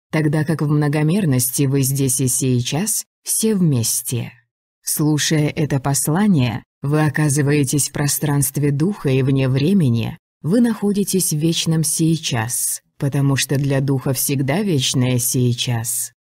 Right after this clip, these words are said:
То, что вы называете вашим прошлым, настоящим и будущим, это всё вечное сейчас. И здесь, в многомерности, в пространстве духа, уже ясно, что может произойти в вашем будущем.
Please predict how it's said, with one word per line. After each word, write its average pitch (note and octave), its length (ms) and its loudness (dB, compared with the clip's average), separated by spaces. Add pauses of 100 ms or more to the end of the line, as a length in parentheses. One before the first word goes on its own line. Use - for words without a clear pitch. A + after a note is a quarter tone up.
(260)
То, D#3+ 140 2
что D#3 220 0
вы D3+ 140 2
называете D3 720 2
вашим C#3 440 2
прошлым, C#3+ 500 0
настоящим C3+ 840 0
и C3 40 2
будущим, C3 840 0 (260)
это G#3+ 240 -4
всё F#3+ 300 0
вечное B2+ 600 0
сейчас. A#2+ 920 -2 (500)
И C#3+ 140 2
здесь, C3+ 480 0
в C#3 60 -2
многомерности, C3 920 0
в B2+ 80 -4
пространстве C3 840 0
духа, C#3+ 560 -2 (260)
уже F#3+ 260 0
ясно, F#3+ 460 0
что C3+ 220 -2
может C3 340 0
произойти C3 680 0
в B2+ 80 0
вашем C3 500 0
будущем. A#2+ 800 -2